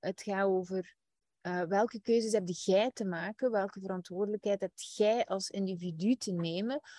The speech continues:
waardoor dat je partner mee kan groeien, zonder dat je zit te trekken en te sleuren. Want dan krijg je inderdaad dat vechten. Dan wil je iemand overtuigen. En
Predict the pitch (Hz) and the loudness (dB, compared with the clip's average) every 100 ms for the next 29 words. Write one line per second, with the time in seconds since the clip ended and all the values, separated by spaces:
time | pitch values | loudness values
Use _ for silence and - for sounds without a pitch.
0 | - 214 190 170 214 247 226 202 196 202 | -6 0 2 6 8 10 8 6 2 -2
1 | 202 202 185 175 190 247 - 175 175 - | -2 -2 0 0 0 -2 -4 -6 -6 -4
2 | 190 208 262 - - _ _ 175 165 - | -2 0 -2 -6 -20 _ _ -10 -4 0
3 | 202 277 294 294 294 269 220 202 190 185 | 2 2 0 -2 0 2 2 0 -2 -8
4 | 180 - 208 240 220 175 165 160 - 202 | -12 -6 -6 -4 -6 -6 -8 -8 -4 2
5 | 220 185 156 165 - 254 277 208 185 170 | 4 4 0 -4 0 2 2 -2 -4 -6
6 | - 170 175 156 170 185 165 156 - 185 | -10 -6 -6 -4 -4 -6 -6 -8 -6 -6
7 | - - 147 175 175 190 220 196 175 175 | -6 -14 -10 -6 -4 -4 -2 -2 -4 -8
8 | 160 - 185 185 175 - 190 185 | -10 -8 -4 -2 -4 -6 -6 -6